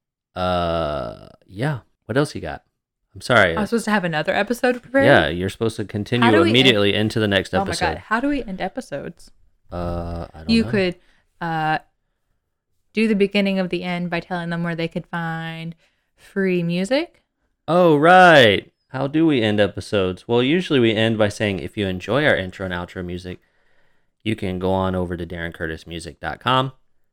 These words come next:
Speaker 1: And he has a library of
Speaker 2: A
Speaker 1: music for
Speaker 2: plethora
Speaker 1: creators.
Speaker 2: of options.
Speaker 1: He also has a way to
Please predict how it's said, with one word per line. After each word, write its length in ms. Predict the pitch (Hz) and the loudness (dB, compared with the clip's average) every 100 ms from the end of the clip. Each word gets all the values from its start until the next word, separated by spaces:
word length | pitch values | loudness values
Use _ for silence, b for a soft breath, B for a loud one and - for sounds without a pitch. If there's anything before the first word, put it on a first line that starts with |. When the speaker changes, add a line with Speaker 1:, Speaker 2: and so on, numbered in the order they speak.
| _ _ _ _ _ _ | _ _ _ _ _ _
Speaker 1:
And 280 | - 107 104 | -4 -4 -4
he 160 | 110 110 | -4 -2
has 220 | 98 92 | -2 -4
a 240 | 82 78 - _ _ _ _ _ _ - | -6 -8 -12 _ _ _ _ _ _ -4
library 920 | 117 123 127 139 120 110 95 80 78 _ _ _ | 0 6 8 8 6 4 4 0 -6 _ _ _
of 160 | - 98 | -4 -2
Speaker 2:
A 40 | |
Speaker 1:
music 520 | 101 113 104 92 - - | 0 0 0 -2 -8 -12
for 80 | |
Speaker 2:
plethora 500 | - 277 113 117 226 202 | -4 0 4 4 2 0
Speaker 1:
creators. 680 | 113 110 101 87 71 104 190 | 2 2 2 -2 -10 -12 -10
Speaker 2:
of 100 | 185 | -10
options. 720 | 170 - - 160 170 - _ | -10 -14 -20 -16 -14 -16 _
Speaker 1:
He 200 | - 139 | -8 -6
also 380 | - 95 - 127 | -4 -4 -2 0
has 240 | 127 123 | 2 2
a 80 | 135 | 2
way 300 | 131 123 127 | 2 4 4
to 480 | 123 110 98 90 | 0 -2 -2 -2